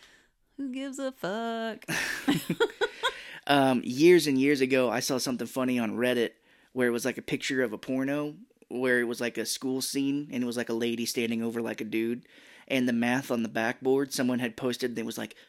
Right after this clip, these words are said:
Speaker 2: "The math is right." <laughs> Like, all the math on the
Speaker 1: Oh,
Speaker 2: board
Speaker 1: wow.
Speaker 2: was right. <laughs>
Speaker 1: Well, that's kinda
Speaker 2: Thought that's
Speaker 1: cool.
Speaker 2: pretty funny. Like, the math has to be accurate in this porno we're making.
Speaker 1: But if there was, like, a, a French movie and they had the English wrong on,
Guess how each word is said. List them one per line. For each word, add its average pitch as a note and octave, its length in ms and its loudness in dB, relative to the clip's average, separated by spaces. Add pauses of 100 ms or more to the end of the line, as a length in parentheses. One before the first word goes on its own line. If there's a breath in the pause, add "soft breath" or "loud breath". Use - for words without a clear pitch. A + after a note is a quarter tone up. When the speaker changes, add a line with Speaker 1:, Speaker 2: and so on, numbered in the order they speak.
(200 soft breath)
Speaker 2:
"The A#2 80 -12
math D#3+ 380 -6
is B2 160 -8
right." D3+ 360 2
<laughs> - 40 -16
Like, C3+ 280 -2
all C3+ 200 2
the C3+ 80 -4
math B2 280 0
on B2 140 2
the - 80 2
Speaker 1:
Oh, - 60 0
Speaker 2:
board B2+ 180 6
Speaker 1:
wow. E3+ 260 4
Speaker 2:
was E3+ 40 4
right. - 800 2
<laughs> - 100 -20
Speaker 1:
Well, G3 100 -6
that's G#3 260 -2
kinda D#3 300 -6
Speaker 2:
Thought B2 240 2
that's D3 100 2
Speaker 1:
cool. D#3 80 0
Speaker 2:
pretty G#2+ 180 2
funny. G#2 180 4
Like, A#2+ 220 2
the C3 80 0
math D3 240 2
has C3 200 2
to - 60 -12
be A#2 120 4
accurate A#2+ 380 0
in A#2 40 -6
this A2+ 140 -6
porno B2+ 480 0
we're A2+ 140 0
making. A2+ 400 -2 (220 soft breath)
Speaker 1:
But A#3 140 -2
if - 140 -4
there E4+ 140 -2
was, E4 160 -2
like, G3+ 200 -4
a, E3 400 0 (260)
a F3+ 60 -8
French F3+ 500 -6
movie F3+ 580 -2
and E3+ 180 -6
they E3 80 -6
had F3+ 220 -8
the D#3+ 100 -8
English F3+ 600 -4
wrong G#3+ 460 -4
on, G#3 500 -6